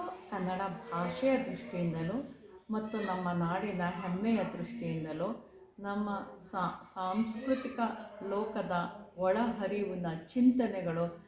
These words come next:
ಇಡೀ ವಿಶ್ವಕ್ಕೆ ವ್ಯಾಪಿಸ್ತಕ್ಕಂಥ ಸುಸಂದರ್ಭ ಇದಾಗಿದೆ. ಮತ್ತು ಕನ್ನಡ ಭಾಷೆ, ಅದರ ಬಗ್ಗೆ ಗುರುತಿಸುವಿಕೆ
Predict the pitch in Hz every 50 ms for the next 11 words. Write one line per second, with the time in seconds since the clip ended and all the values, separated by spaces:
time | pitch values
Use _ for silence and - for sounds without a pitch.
0 | - - _ - 214 220 220 269 285 269 254 220 - - 190 233 226 - 277 -
1 | 254 294 285 285 - - 226 214 220 214 - - 160 180 175 175 185 - - -
2 | 226 - - - 214 185 - - 185 180 175 - - 170 170 - - 180 170 -
3 | 190 180 185 185 185 180 175 165 - 165 165 - - - _ _ _ _ - 175
4 | 180 175 196 196 196 180 170 170 170 175 175 170 - - - - 220 220 226 -
5 | - 269 294 285 - - - _ _ _ _ _ - 196 185 190 208 220 233 220
6 | - - - - 180 185 190 - - 277 285 285 277 - - - - - - -
7 | 180 165 175 170 165 165 165 165 - 185 180 170 - - 175 180 180 175 175 170
8 | 160 - 226 254 247 247 247 247 254 226 - 247 226 214 220 - - 226 233